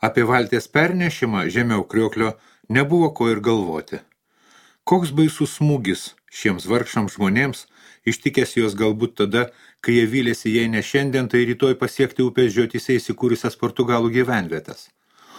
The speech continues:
O juk jie padėjo tiek pastangų, nejaugi dangus jiems nepadės. Valtis jau buvo prie pat kranto. Kuo jie artėjo prie jo, tuo keisčiau nerimavo ir gailiau cypė Dingas.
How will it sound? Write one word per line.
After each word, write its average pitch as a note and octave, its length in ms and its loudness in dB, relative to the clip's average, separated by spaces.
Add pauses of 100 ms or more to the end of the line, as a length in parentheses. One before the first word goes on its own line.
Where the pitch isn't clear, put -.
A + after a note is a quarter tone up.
(180)
O B2 80 6
juk C3+ 180 0
jie C#3+ 140 4
padėjo G#2+ 400 0
tiek F3 320 0
pastangų, B2+ 680 -4 (560)
nejaugi E3 520 4
dangus D3+ 400 -2
jiems A2 280 -4
nepadės. G#2+ 640 -4 (1080)
Valtis F3+ 400 2
jau F3 100 4
buvo D#3+ 260 2
prie C3+ 140 0
pat C#3+ 220 -6
kranto. D2 520 -6 (720)
Kuo C#3 200 4
jie A2 180 2
artėjo F3+ 460 0
prie G2 240 -2
jo, - 160 -6 (480)
tuo C3 180 2
keisčiau C3+ 460 0
nerimavo A2 640 0
ir A#2+ 140 0
gailiau G#2+ 400 2
cypė C#3 400 -2
Dingas. C3+ 560 -4